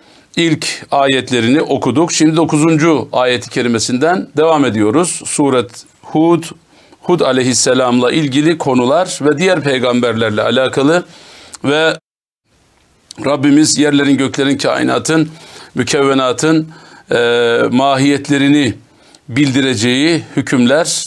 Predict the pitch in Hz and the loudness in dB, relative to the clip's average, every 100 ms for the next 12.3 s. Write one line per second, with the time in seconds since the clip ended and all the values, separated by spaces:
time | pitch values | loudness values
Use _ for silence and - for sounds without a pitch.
0 | - 151 135 104 110 98 - - - _ | 0 2 2 0 0 0 0 -2 -8 _
1 | - - - - _ _ _ _ _ _ | -20 -20 -20 -20 _ _ _ _ _ _
2 | _ _ _ _ - - - - 147 196 | _ _ _ _ -20 -20 -10 -2 0 2
3 | 214 208 170 180 208 185 180 156 156 156 | 0 0 0 2 2 2 0 2 4 4
4 | 151 196 190 151 120 117 147 180 165 165 | 4 2 2 2 2 2 4 4 2 2
5 | 165 156 156 - 135 104 87 - 135 156 | 2 2 0 0 -2 -2 -6 -8 -2 0
6 | 165 160 135 139 156 - 123 135 139 139 | 0 0 0 0 0 -2 -8 -4 -2 0
7 | 156 175 196 - - - - 123 143 160 | 0 0 -2 -8 -20 -20 -8 -2 0 0
8 | 160 175 165 196 202 _ - - 151 151 | -2 0 2 2 0 _ -6 0 2 2
9 | 143 165 160 131 123 113 127 92 - - | 2 2 0 0 0 0 0 0 -4 -16
10 | - - - 202 226 165 208 196 196 175 | -20 -14 -4 0 0 0 0 0 -2 0
11 | 160 160 170 170 165 147 131 147 135 113 | -2 0 0 0 0 0 2 0 2 0
12 | - 123 139 | 0 -2 -2